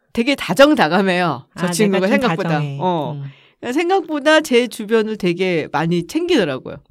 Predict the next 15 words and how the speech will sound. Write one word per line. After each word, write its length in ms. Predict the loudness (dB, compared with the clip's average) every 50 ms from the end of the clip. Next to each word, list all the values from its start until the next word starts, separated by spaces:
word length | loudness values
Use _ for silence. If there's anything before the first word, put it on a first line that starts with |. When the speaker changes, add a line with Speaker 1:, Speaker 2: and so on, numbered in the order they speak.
| -20 _ _ _ _ _ _ _ _ _ _ _
Speaker 2:
그렇죠. 440 | -20 -20 -20 -20 -20 -16 -16 -16 -16 -12
Speaker 1:
어. 400 | -8 -6 -6 -6 -8 -10 -14 -18 _ _ _ _ _ _ _ _ 0
예를 240 | 0 2 2 2 0
들어서 300 | -2 -2 -2 -2 -2 -4
뭐, 120 | -4 -4 -4
저희 220 | -4 -4 -4 -4
집에서 260 | -6 -8 -10 -10 -10
굉장히 600 | -8 -6 -6 -4 -2 -4 -4 -4 -4 -4 -4 -4 -4
오랫동안 480 | -2 -2 -2 -2 -2 -2 -4 -4 -4
키웠었던, 640 | -4 -6 -8 -8 -8 -8 -12 -14 -10 -10 -10 -10 -10 -8
그리고 220 | -8 -6 -6 -6 -6
지금 260 | -6 -6 -6 -6 -6
무지개 320 | -8 -8 -8 -6 -6 -6 -6
다리를 260 | -6 -6 -6 -6 -8
건넌 460 | -10 -12 -14 -12 -12 -12 -12 -14 -16